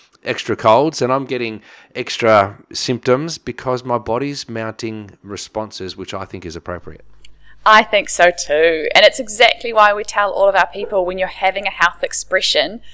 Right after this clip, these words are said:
Speaker 2: come to the practice, come and get checked. This is an innate behaviour,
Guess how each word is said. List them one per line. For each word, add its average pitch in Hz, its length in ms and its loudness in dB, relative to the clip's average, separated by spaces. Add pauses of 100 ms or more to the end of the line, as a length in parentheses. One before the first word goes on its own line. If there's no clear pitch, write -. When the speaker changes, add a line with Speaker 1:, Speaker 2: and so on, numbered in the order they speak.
(320)
Speaker 2:
come 233 320 6
to 247 120 -6
the - 60 -4
practice, 233 400 4
come 208 280 0
and 226 100 -2
get 220 160 2
checked. - 460 0
This 220 120 -4
is 226 120 -4
an 226 80 0
innate 196 440 4
behaviour, 190 640 4